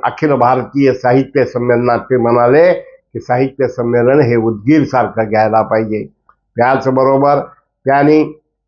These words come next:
जलयुक्त शिवाराची कामं केली, रस्ते, आणि त्याचबरोबर युवकांना यु-, युवक महोत्सवाचा कार्यक्रम घेतला, वेगवेगळ्या क्रीडा स्पर्धा घेतल्या,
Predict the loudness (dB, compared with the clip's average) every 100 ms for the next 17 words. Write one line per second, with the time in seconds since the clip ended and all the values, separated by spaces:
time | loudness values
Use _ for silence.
0 | -4 0 2 2 0 -2 -2 0 0 2
1 | 2 0 -2 -4 -2 0 -2 -2 -2 -4
2 | -6 _ _ _ -2 -2 -4 -4 0 2
3 | 0 -4 _ _ _ -2 0 0 0 0
4 | 0 -2 -2 -2 0 -2 -4 -12 _ -12
5 | -6 0 0 0 0 0 0 -2 -4 -6
6 | _ _ -18 -18 _ _ _ _ _ _
7 | _ _ _ _ _ 2 4 2 0 0
8 | 0 0 2 2 2 0 0 0 -2 0
9 | -4 -2 -6 -4 -4 -4 -6 -20 -8 -2
10 | 2 4 4 4 2 0 -2 -2 0 2
11 | 0 -6 -2 0 2 2 0 -2 -4 -2
12 | -2